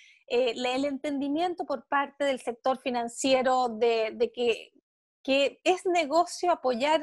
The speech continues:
y apor-, y, y, e invertir en estas, en estas industrias? Entonces, eh, para eso nosotros hemos estado trabajando en varias cosas, en generar datos sólidos, eh, y una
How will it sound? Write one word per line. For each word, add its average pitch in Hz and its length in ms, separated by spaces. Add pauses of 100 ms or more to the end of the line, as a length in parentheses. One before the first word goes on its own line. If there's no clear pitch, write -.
(140)
y 240 160
apor-, 233 340
y, 240 280
y, 240 240 (200)
e 262 120
invertir 262 580
en 302 120
estas, 233 420
en 226 220
estas 220 280
industrias? 196 640 (420)
Entonces, 339 840
eh, 262 500 (380)
para 285 220
eso 349 260
nosotros 330 440
hemos 285 240
estado 277 360
trabajando 220 760 (360)
en 254 180
varias 302 300
cosas, 285 480 (440)
en 254 120
generar 285 480
datos 302 340
sólidos, 370 1000
eh, 247 360
y 247 100
una 269 220